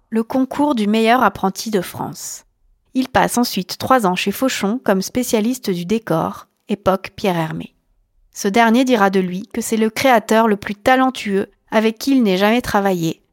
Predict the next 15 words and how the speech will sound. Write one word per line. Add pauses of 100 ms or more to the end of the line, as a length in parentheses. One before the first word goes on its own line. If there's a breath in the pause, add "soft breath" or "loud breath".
(120)
et
il
l'incitera
rapidement (160)
à
voler
de
ses
propres
ailes. (800)
Je
suis
avec
Frédéric
Beau,